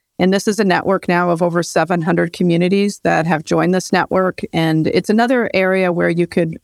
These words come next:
push your local elected leaders to sign on and join the network. It's really a fabulous way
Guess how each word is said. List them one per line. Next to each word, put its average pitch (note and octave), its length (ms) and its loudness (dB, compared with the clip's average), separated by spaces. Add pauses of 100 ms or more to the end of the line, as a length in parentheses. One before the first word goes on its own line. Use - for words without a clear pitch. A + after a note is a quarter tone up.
push - 300 0
your F3 480 0
local F3+ 580 0
elected F3+ 460 0
leaders G3+ 500 0
to F3 520 0
sign F3 340 0
on F#3 480 2
and E3+ 220 0
join F3 220 2
the E3+ 80 2
network. F#3 440 0
It's F#3 220 -2
really G#3 340 2
a F#3 80 0
fabulous F#3+ 680 0
way F3 380 0